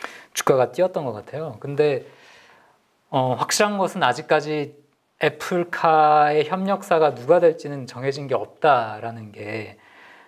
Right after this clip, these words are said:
어, 사실인 것이고, 근데 그런 현상에서 우리가 다시 한번 좀 느낄 수 있었던 것이 애플카, 그러니까 스마트카에 대해서 시장들이, 시장이 얼마나 지금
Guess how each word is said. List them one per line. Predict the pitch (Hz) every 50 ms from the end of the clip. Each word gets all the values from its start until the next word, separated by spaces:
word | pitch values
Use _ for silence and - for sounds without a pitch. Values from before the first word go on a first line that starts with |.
| _ _
어, | - 113 104 104 104 104 -
사실인 | - 151 156 - 185 165 156 135
것이고, | 120 107 - 110 104 - 156 147 127 107 - - _ _ _ - - - - - - -
근데 | 160 156 160 156 160 - - _ _ _ _ _ _ _ _ _ _ _ _ _ -
그런 | - 165 175 175
현상에서 | 196 208 208 208 208 202 185 170
우리가 | 156 135 139 139 147 139 - -
다시 | - - 135 131 170
한번 | 170 170 170 170 165
좀 | 156 160 147 123
느낄 | 123 120 - 151
수 | 135 - 143
있었던 | 120 - - 127 120 - 131 117 113 113
것이 | 110 104 - - - 135 120 107 101 - - _ _ _ _ _ _ _ _ - - - - _ _ - -
애플카, | - 127 - - 156 135 - - 120 104 98 101
그러니까 | 104 107 107 107 - - 131 117 113 113
스마트카에 | - - - 165 170 170 - 170 - - - 147 135 120 117 113 113 113 110 107
대해서 | 117 113 107 110 - - 156 180 202
시장들이, | 190 - - - 160 151 151 147 139 139 131 131 127 131 151 175 180 - -
시장이 | - - - 156 151 156
얼마나 | 131 113 113 127 151 165 170 151
지금 | 135 131 127 120 120 117 110 113